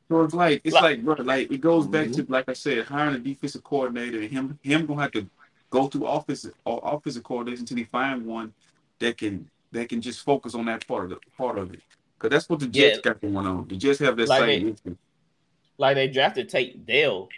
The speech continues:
Speaker 2: for that reason to get him involved. He put him in that Zay Flowers, but Tank, Tank Dell was only, uh, target how many times? Four times.
Speaker 1: But you, but that's what I'm saying.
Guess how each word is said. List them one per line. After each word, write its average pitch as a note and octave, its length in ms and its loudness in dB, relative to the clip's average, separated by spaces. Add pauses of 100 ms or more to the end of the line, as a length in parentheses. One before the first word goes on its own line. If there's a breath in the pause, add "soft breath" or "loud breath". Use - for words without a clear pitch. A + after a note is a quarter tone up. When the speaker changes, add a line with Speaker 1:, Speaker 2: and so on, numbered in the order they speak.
Speaker 2:
for A2+ 80 -4
that A2 180 4
reason A#2+ 280 -2
to G2 40 -10
get G2+ 260 -6
him A2 200 -6
involved. G#2 560 -2
He A#2+ 80 -6
put A2+ 180 -6
him A2 60 -8
in A2 80 -6
that G2+ 160 -4
Zay G#2+ 180 -4
Flowers, B2 460 -2 (360)
but A2 220 -8
Tank, B2 300 0 (200)
Tank C#3+ 280 -4
Dell E3+ 320 4
was B2 160 -4
only, C#3 340 -4
uh, B2+ 360 -2
target D#3 580 -2
how C#3 80 -8
many B2+ 200 -8
times? G2+ 460 -8 (240)
Four G3+ 220 0
times. - 640 -10 (300)
Speaker 1:
But C#3+ 180 -2
you, G3+ 140 0
but F#3 140 2
that's G3 180 2
what E3+ 60 2
I'm - 20 0
saying. E3+ 320 0